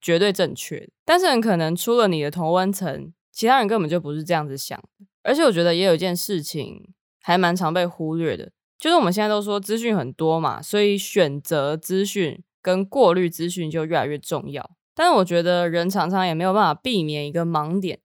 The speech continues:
就是你选择的、你过滤的都是那些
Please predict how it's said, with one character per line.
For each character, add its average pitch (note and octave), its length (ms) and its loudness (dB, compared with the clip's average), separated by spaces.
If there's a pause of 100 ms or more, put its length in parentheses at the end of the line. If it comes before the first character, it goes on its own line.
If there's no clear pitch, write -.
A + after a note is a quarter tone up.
(260)
就 D#4+ 140 -2
是 F#4 100 2
你 A#3 140 2
选 D#3+ 320 -2
择 D#3 180 -4
的、 E3 120 -2
你 D3+ 120 -8
过 A#3+ 260 2
滤 F#3+ 160 0
的 D3 160 -4
都 A#3+ 220 0
是 C4+ 180 -6
那 A#3 220 0
些 F#3+ 400 -6